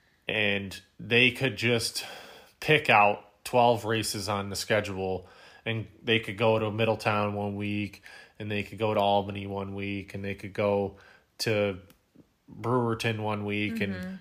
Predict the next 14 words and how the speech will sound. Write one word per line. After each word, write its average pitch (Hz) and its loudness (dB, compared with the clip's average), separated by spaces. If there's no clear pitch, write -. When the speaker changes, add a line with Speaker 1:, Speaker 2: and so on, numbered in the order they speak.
Speaker 1:
Canandaigua 117 4
one 104 -2
week, 101 -4
and, 92 -8
Speaker 2:
Yeah. 170 -10
Speaker 1:
you 110 -2
know, 98 -2
hit 147 6
up 127 6
these 101 -4
tracks. 156 4
And 120 2
for 131 0
one, 151 8